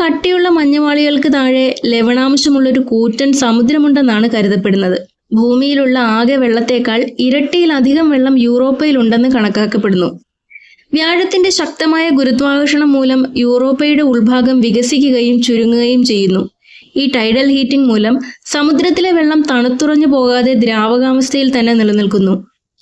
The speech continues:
യൂറോപ്പയെ പഠിക്കാൻ നമ്മൾ ഇതുവരെ ചില പ്രധാന ദൗത്യങ്ങൾ നടത്തിയിട്ടുണ്ട്. ആയിരത്തി തൊള്ളായിരത്തി തൊണ്ണൂറുകളിൽ നടത്തിയ ഗലീലിയോ മിഷൻ. യൂറോപ്പയുടെ ഉപരിതലത്തിന് താഴെ സമുദ്രമുണ്ടെന്നതിന്റെ ഏറ്റവും വലിയ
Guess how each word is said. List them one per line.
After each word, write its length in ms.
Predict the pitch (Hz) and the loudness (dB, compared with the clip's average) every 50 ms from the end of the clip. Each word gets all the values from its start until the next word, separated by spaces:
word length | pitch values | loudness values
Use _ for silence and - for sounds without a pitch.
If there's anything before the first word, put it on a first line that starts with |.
| _ _ _ - | _ _ _ -4
യൂറോപ്പയെ 500 | 233 247 254 254 262 262 262 262 285 285 | -2 0 0 0 0 0 0 0 0 0
പഠിക്കാൻ 500 | 285 277 254 214 214 214 226 214 226 285 277 - - - - - - | 0 0 0 0 0 0 0 -2 -2 -2 -4 -6 -8 -14 -12 -8 -6
നമ്മൾ 240 | 294 320 349 381 339 | -2 -2 0 0 0
ഇതുവരെ 340 | 311 254 285 277 294 294 302 | 0 0 0 0 0 0 0
ചില 220 | - 294 254 269 | 0 0 0 0
പ്രധാന 500 | 269 254 240 220 214 240 240 254 262 294 | 0 0 0 0 0 0 0 0 0 0
ദൗത്യങ്ങൾ 540 | 269 233 214 196 196 190 233 233 226 233 240 | 0 0 0 0 0 0 0 0 0 2 0
നടത്തിയിട്ടുണ്ട്. 680 | 233 220 202 190 190 202 208 - 185 170 160 143 - - _ _ - - - - - _ - | 0 0 0 0 0 -2 -2 -2 0 -2 -2 -2 -4 -6 _ _ -20 -20 -20 -20 -16 _ -6
ആയിരത്തി 300 | 311 339 359 359 359 349 | -4 -2 -2 0 0 0
തൊള്ളായിരത്തി 420 | 339 349 311 311 302 302 294 311 311 | 0 0 0 0 0 0 0 0 0
തൊണ്ണൂറുകളിൽ 760 | - 285 254 240 240 247 254 262 262 269 269 269 277 277 269 | 0 0 0 0 2 0 0 0 0 0 0 0 0 0 0
നടത്തിയ 320 | 262 240 226 220 - 240 240 | 0 0 -2 -2 -2 0 0
ഗലീലിയോ 540 | 214 214 208 208 208 208 214 220 226 226 | 0 0 0 0 0 0 0 0 0 0
മിഷൻ. 360 | 220 202 190 - - - - - - _ _ _ _ _ _ - | 0 0 0 0 -2 -4 -6 -8 -10 _ _ _ _ _ _ -4
യൂറോപ്പയുടെ 580 | 254 269 302 302 320 320 320 339 339 339 320 339 | -2 0 0 0 0 -2 0 0 0 0 0 0
ഉപരിതലത്തിന് 640 | 294 233 254 254 269 277 277 277 262 262 294 294 277 | 0 0 0 0 0 0 0 -2 -2 0 0 0 0
താഴെ 380 | 277 254 240 233 233 247 - - 240 | 0 0 0 0 0 -2 -2 -4 -4
സമുദ്രമുണ്ടെന്നതിന്റെ 1120 | - - 269 240 240 247 240 240 339 339 311 302 285 277 285 277 285 277 285 269 277 269 | -4 -2 0 2 2 2 2 2 2 2 2 2 2 2 2 0 0 2 2 2 0 0
ഏറ്റവും 460 | 240 214 214 214 214 - 262 269 262 | 0 0 -2 -2 -2 -2 0 0 0
വലിയ 200 | 269 269 277 | 0 0 0